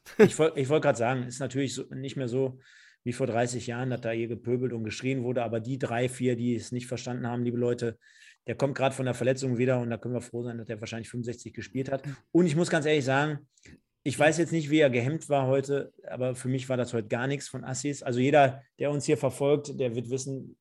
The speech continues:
Speaker 2: ich hab den so oft jetzt <laughs> über den grünen Klee gelobt oder auch so oft zum Spieler der Woche. Aber das war heute in ganz, ganz vielen Belangen einfach nicht sein Spiel, finde ich. Also nicht nur, dass da ein bisschen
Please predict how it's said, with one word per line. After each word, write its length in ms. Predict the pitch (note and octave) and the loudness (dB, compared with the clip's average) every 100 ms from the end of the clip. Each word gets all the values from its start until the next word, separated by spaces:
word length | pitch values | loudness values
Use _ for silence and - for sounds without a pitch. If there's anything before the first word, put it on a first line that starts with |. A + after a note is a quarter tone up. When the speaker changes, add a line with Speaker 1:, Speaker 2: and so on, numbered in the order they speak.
| - | -12
Speaker 2:
ich 140 | - | -6
hab 80 | C3+ | -4
den 180 | C#3 C3 | -4 -2
so 120 | D#3 D3 | 0 0
oft 120 | - | -2
jetzt 140 | C#3+ | -4
<laughs> 0 | |
über 140 | D3+ C3 | -2 0
den 100 | C3 | 2
grünen 240 | B2+ D3 | 2 0
Klee 240 | - C3 | -2 -4
gelobt 440 | C3 C#3+ A#2+ D3 - | 0 2 2 0 -2
oder 420 | B2+ A#2+ A#2 - | -4 -4 -4 -6
auch 120 | C3+ | -6
so 140 | A#2+ D3+ | -2 -2
oft 140 | C3+ | -2
zum 140 | C3 | -6
Spieler 280 | A#2 C#3+ C#3 | -8 -4 -2
der 160 | B2+ A#2 | -2 0
Woche. 300 | C3 C#3+ C#3+ - - - - - _ | 0 0 -4 -10 -20 -20 -20 -20 _
Aber 180 | B2 B2 | 0 4
das 220 | C3 C3 | 4 4
war 80 | B2+ | 4
heute 240 | C3 C#3 - | 4 4 -2
in 180 | D3 | -2
ganz, 280 | C3+ C#3+ E3+ | 0 -2 -2
ganz 200 | D3 C#3 | -4 -6
vielen 320 | - E3 D#3+ | -6 -4 -2
Belangen 440 | B2+ A#2 A#2 C3 B2+ | 0 -2 -2 -4 -6
einfach 260 | B2+ B2 | -8 -4
nicht 160 | B2 A#2 | -6 -4
sein 160 | B2 A#2 | -8 -8
Spiel, 240 | - C3 | -6 -4
finde 240 | B2+ B2 | -4 -4
ich. 160 | C#3 C3 | -6 -6
Also 160 | A#2+ B2 | -6 -4
nicht 220 | C3+ C3 | -4 -2
nur, 180 | C3+ B2+ | -2 -2
dass 220 | B2 - | -4 -4
da 180 | A#2+ B2 | -4 -2
ein 100 | B2 | -4
bisschen 420 | B2 B2+ A#2+ | -6 -6 -6